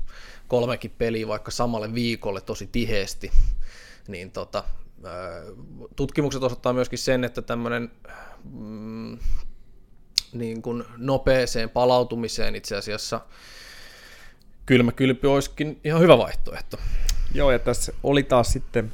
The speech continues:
Speaker 2: tässä Ronnankin artikkelissa, että <clears throat> kestävyyspuolen tekemiseen, no, tietty, se on varmaan sit iso kysymys,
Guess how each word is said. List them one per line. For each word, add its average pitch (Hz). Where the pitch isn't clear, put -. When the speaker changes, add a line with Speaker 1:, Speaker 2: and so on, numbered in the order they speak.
Speaker 2:
tässä -
Ronnankin 110
artikkelissa, 90
että -
<clears throat> 156
kestävyyspuolen 95
tekemiseen, 90
no, 92
tietty, 104
se 127
on 117
varmaan 117
sit 117
iso 131
kysymys, 120